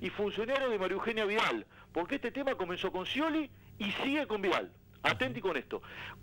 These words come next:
¿Cuál es el meollo o el curro de la cuestión según se describe en todas estas denuncias?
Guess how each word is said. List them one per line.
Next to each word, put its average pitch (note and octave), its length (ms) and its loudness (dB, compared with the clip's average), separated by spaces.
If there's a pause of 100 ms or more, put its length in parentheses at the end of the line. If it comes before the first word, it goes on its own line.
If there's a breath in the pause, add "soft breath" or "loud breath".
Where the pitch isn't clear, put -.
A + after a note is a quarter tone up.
(100)
¿Cuál D4 380 4
es D4+ 200 0
el F#3+ 180 2
meollo A3+ 600 0 (140)
o E3+ 120 2
el F#3 160 -2
curro G#3+ 480 4
de C#3+ 60 6
la D3 100 4
cuestión A3+ 340 0
según G#3 260 2
se F#3+ 120 2
describe G3+ 320 0
en F3+ 60 -2
todas G3+ 200 0
estas G3+ 220 0
denuncias? D3 440 0